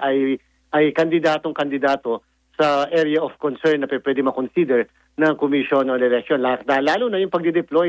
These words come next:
ng mas mala-, mas malaki na puwersa sa mga lugar. At, ah, katulad nga sa expected natin, sabi natin, maaaring ang, ah, isang tinatawag na pag-, pagsimulan ay yung mga ganyang lugar dito sa Bangsamoro.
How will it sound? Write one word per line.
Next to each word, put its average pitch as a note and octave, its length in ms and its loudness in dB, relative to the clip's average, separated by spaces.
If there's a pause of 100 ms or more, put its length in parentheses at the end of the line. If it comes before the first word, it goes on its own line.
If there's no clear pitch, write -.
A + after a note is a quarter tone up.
ng D3 80 0
mas C#3 160 -4
mala-, C#3 400 0
mas C#3 160 -4
malaki C3+ 400 -2 (240)
na D#3 160 0
puwersa D3+ 640 0
sa C3+ 320 0
mga C#3+ 240 -2
lugar. C#3+ 400 0 (240)
At, E3 240 -2
ah, F3 160 0
katulad G#3+ 240 0
nga G#3 160 -4
sa G#3 80 -8
expected F#3+ 480 -4
natin, F3 400 0
sabi C3+ 240 0
natin, C#3 400 0
maaaring C3 640 0
ang, C3 240 -2
ah, B2 200 0 (280)
isang D3 320 0
tinatawag C#3 640 0
na C3 320 0 (160)
pag-, D3+ 320 -6
pagsimulan F3 640 0
ay F3 80 0
yung F#3 160 0
mga F3 160 0
ganyang F3+ 240 0
lugar D3+ 400 2 (220)
dito D#3 240 -4
sa C#3+ 240 0
Bangsamoro. B2 720 -4